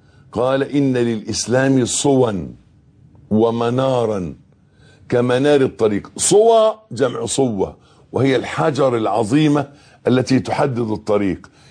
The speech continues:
يعني ك-، دايمًا في، آه، أحيانًا أو في، في، آه، في الطريق، آه، لما يكون في، في الصحراء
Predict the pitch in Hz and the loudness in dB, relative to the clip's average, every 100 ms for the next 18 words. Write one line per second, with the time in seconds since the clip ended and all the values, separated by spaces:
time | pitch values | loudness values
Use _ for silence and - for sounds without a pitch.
0 | _ - 110 120 107 117 120 - - _ | _ -4 0 0 -2 -4 -4 -8 -20 _
1 | - 123 180 180 160 131 - 123 117 110 | -2 0 0 0 -4 -6 -4 -2 0 0
2 | 107 110 101 95 87 92 87 87 92 120 | 0 2 4 2 0 -6 -6 -6 -2 2
3 | 139 131 113 95 95 82 78 92 90 85 | 2 0 -2 -2 -2 -4 -4 0 2 2
4 | 78 - _ _ - - - - - - | 0 -6 _ _ -20 -20 -20 -20 -20 -20
5 | - - - - 101 98 - 98 - 92 | -20 -20 -20 -6 0 0 2 -2 -2 -8
6 | 85 107 110 151 156 - - _ _ _ | -4 0 2 2 2 -2 -20 _ _ _
7 | _ _ - - - - - - 87 85 | _ _ -20 -20 -20 -20 -12 -2 2 4
8 | 82 82 - 104 107 104 135 120 127 120 | 4 0 0 0 0 0 -2 0 0 0
9 | 117 113 113 156 147 143 143 | -2 -6 -2 -2 -2 -2 -2